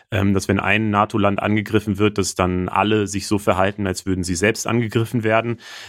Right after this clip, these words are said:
Ähm, das heißt, dann würden ja alle nato-Länder gegen Russland, ähm, aufmarschieren müssen. Ähm, glaubst du, dass das auch passieren könnte? Oder ist es wirklich so, dass Russland sagt,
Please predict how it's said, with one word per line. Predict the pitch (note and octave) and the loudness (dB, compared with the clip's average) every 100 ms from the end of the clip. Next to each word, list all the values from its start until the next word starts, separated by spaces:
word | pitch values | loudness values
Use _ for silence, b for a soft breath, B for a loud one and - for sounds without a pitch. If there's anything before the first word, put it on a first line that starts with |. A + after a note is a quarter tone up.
| B | B
Ähm, | G2+ F#2 F#2+ | -2 0 0
das | F2+ - | 0 -2
heißt, | F#2+ G#2 - - | -2 -2 -4 -4
dann | G2 G2+ F#2 | -2 -2 0
würden | A2 A2 G2 | 0 0 0
ja | F#2+ - | 0 0
alle | G#2 A2 G#2+ G#2 | 0 2 0 -2
nato-Länder | G2+ G2 G2 A#2 G2+ G#2 G#2 F#2+ | -2 0 0 0 2 0 -2 0
gegen | G#2 F#2+ | 0 0
Russland, | F#2+ G#2+ - G#2 F#2+ F#2+ - - - | 0 0 0 0 2 0 -4 -10 -2
ähm, | F#2 F2+ F2 F#2 | 0 0 -2 -4
aufmarschieren | - A#2 - F#2+ - - F2 E2 | 0 0 0 -2 -2 -2 -2 -2
müssen. | F#2+ B2 - F#2+ G#2 B2+ B B B - | 0 0 0 0 -2 -4 B B B -6
Ähm, | G2+ G2 G2 F#2+ F#2+ - - | 0 2 2 0 -2 -6 -10
glaubst | G2+ G#2+ A2 - | -6 0 0 0
du, | G#2+ | 0
dass | G2+ F#2+ - | 2 0 -2
das | G#2+ A2+ - - _ - | -2 0 -4 -8 _ -18
auch | - G2+ C3 - - - | -4 2 2 0 -10 0
passieren | G#2+ - - A2 C3 E3 | 0 0 -2 2 2 0
könnte? | - C#3+ E3+ - E3+ F3 - | 0 0 0 0 0 0 0
Oder | A#2 B2+ B2 | 2 2 0
ist | A2+ A2 | -2 -6
es | - | -2
wirklich | A2+ A2+ - | 0 2 2
so, | G#2 | 2
dass | G2+ - | 2 0
Russland | G2 - F#2 E2+ | -2 0 0 0
sagt, | F2+ E2+ E2+ - | 2 0 -2 -14